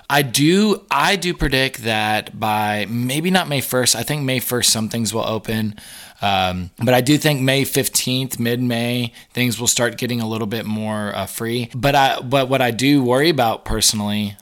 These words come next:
I do think that there might be a, a resurge of, uh, of covid once we do open up things. I don't think it'll be that bad. I think what we did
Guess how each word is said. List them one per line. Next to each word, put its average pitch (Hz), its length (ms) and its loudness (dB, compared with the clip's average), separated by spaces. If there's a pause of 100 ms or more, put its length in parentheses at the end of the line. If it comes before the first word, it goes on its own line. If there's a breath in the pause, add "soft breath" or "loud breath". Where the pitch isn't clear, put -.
(200)
I 127 80 0
do 147 200 4
think 170 220 0
that 170 120 2
there 160 120 4
might 156 220 2
be 170 100 4
a, 151 180 4
a 135 140 0
resurge 143 840 0
of, 139 420 2
uh, 143 440 2
of - 180 -4
covid 165 500 2
once 127 400 0
we 131 100 2
do 127 200 2
open 135 200 2
up 151 140 0
things. 165 400 0 (340 loud breath)
I 127 120 2
don't 139 260 0
think 156 140 0
it'll 143 120 2
be 127 100 0
that 123 220 0
bad. 127 180 2
I 123 80 2
think 139 280 -2
what 127 160 -2
we 127 100 0
did 117 400 0